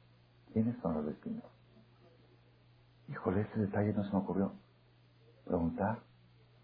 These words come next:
¿Pero qué tiene que ver? ¿Cómo que tiene que ver? Si tiene áreas comunes, tus hijos van a convivir con esos vecinos. Y si hay un gay por ahí, pues tu hijo corre peligro de estar, este, y hay, lo que estoy diciendo es verídico, no estoy inventando.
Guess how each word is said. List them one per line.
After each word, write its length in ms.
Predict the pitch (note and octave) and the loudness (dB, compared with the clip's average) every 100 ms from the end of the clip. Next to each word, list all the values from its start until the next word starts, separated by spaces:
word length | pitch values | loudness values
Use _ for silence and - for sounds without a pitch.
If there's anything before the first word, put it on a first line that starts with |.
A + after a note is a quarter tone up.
| - - | -14 8
¿Pero 140 | A#2 | 8
qué 100 | C#3+ | 10
tiene 220 | D3+ D3+ | 8 8
que 100 | C#3 | 12
ver? 240 | B2 B2 - | 12 12 12
¿Cómo 220 | G#2 B2 | 6 6
que 80 | - | 6
tiene 220 | F#2+ F2+ | 4 6
que 100 | E2+ | 4
ver? 180 | E2 - - - - | 4 -2 -12 -20 -6
Si 80 | - | -2
tiene 180 | - G2+ | 6 10
áreas 220 | G#2+ G#2 | 12 12
comunes, 420 | - F2+ F2 F2+ - - - - - - | 12 8 8 6 0 -10 -20 -20 -20 -6
tus 140 | - | 4
hijos 200 | F#2+ G2+ F#2 | 8 8 10
van 120 | G2+ | 10
a 80 | G#2 | 8
convivir 400 | F#2 E2 E2+ F#2+ | 6 8 8 6
con 160 | - | 4
esos 220 | F2 G2+ F2 | 4 2 0
vecinos. 380 | D#2 - - - - - - - - - | 0 2 2 2 -4 -6 -20 -20 -20 2
Y 80 | F#2 | 10
si 120 | - | 12
hay 80 | A#2+ | 12
un 100 | B2 | 12
gay 220 | A2 A#2 | 12 12
por 180 | - G2+ | 12 12
ahí, 260 | F#2 A2+ - - - - - - - - - | 12 12 12 12 12 4 -16 -20 -20 -4 8
pues 160 | G2+ | 10
tu 80 | G#2+ | 12
hijo 160 | A2 A2 | 10 12
corre 220 | A2 A#2 | 12 12
peligro 440 | G#2 F#2+ G#2+ A#2 | 12 12 12 12
de 100 | F#2+ | 12
estar, 340 | F2 - A2 - - - - - | 12 12 12 12 0 -16 -20 0
este, 240 | F2+ - F2+ | 0 6 12
y 120 | G2 | 12
hay, 280 | C#3+ D3 F2+ | 12 12 12
lo 160 | F#2+ | 12
que 80 | F#2+ | 12
estoy 180 | F#2+ A#2+ | 12 12
diciendo 320 | C3 B2 A2 | 12 12 12
es 80 | G#2+ | 12
verídico, 400 | G#2+ C3 B2 F#2 | 12 12 12 10
no 80 | F2 | 8
estoy 220 | - B2+ | 10 10
inventando. 560 | G2+ E2 F2 D#2 D#2 | 12 10 6 6 2